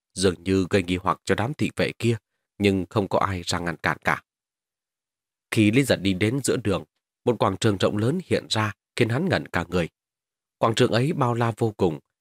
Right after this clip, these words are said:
ít nhất cũng bằng hai cái sân bóng đá. Giữa quảng trường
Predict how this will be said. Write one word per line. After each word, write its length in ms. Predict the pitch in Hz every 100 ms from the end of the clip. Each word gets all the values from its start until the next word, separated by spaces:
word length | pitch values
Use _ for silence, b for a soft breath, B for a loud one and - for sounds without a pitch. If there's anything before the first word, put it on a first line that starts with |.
| _ _
ít 140 | 123 120
nhất 160 | 123 117 120
cũng 160 | 131 113
bằng 140 | 85 -
hai 160 | 98
cái 160 | - 120
sân 220 | 104 85 -
bóng 240 | 101 139
đá. 260 | 107 120 196 _ _ _ _ _ _
Giữa 140 | -
quảng 240 | 151 117 95
trường 240 | 113 104